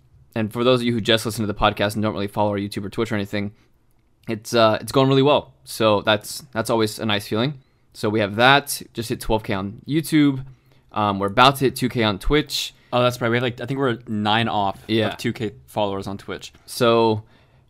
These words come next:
Speaker 1: we were kind of, I don't know, it feels good, man. Like, we were kind of in a slump. Um, it feels like a month ago or, like, three weeks ago even, we were in a big slump. And I feel like everybody kinda was, you know, we talked about this, uh, briefly,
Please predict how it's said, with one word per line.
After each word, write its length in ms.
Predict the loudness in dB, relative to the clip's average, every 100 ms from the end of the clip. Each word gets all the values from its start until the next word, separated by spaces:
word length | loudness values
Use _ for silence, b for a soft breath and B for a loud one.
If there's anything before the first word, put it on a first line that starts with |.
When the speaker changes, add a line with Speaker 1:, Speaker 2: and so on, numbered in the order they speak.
| -2
Speaker 1:
we 100 | 2
were 60 | 2
kind 240 | 2 2
of, 80 | 2
I 60 |
don't 80 | 4
know, 80 | 2
it 60 | 2
feels 200 | -2 0
good, 120 | 2
man. 140 | 2
Like, 140 | 2 2
we 100 | 2
were 60 |
kind 200 | 2 0
of 60 | 2
in 100 | 0
a 60 |
slump. 460 | 0 0 2 0 -2 -10 -10 _ -2
Um, 280 | 0 2 0
it 40 |
feels 200 | -2 -4
like 100 | -2
a 40 | 0
month 240 | 0 2
ago 340 | 2 2 2 -6 -2
or, 80 |
like, 160 | 0 0
three 160 | 0 0
weeks 200 | 0 0
ago 160 | 0
even, 280 | 0 -2 -2
we 100 | 0
were 80 | 2
in 140 | 0
a 40 | -2
big 280 | 0 0
slump. 340 | -2 -2 0 0
And 100 | -2
I 40 |
feel 160 | 0 2
like 80 | 2
everybody 260 | 4 2
kinda 180 | 2 2
was, 220 | 2 0
you 80 | 0
know, 60 | -2
we 100 | 0
talked 220 | -2 0
about 200 | -2 0
this, 320 | -4 -4 -12 b b b b -2
uh, 140 | 0
briefly, 560 | 2 0 0 0 0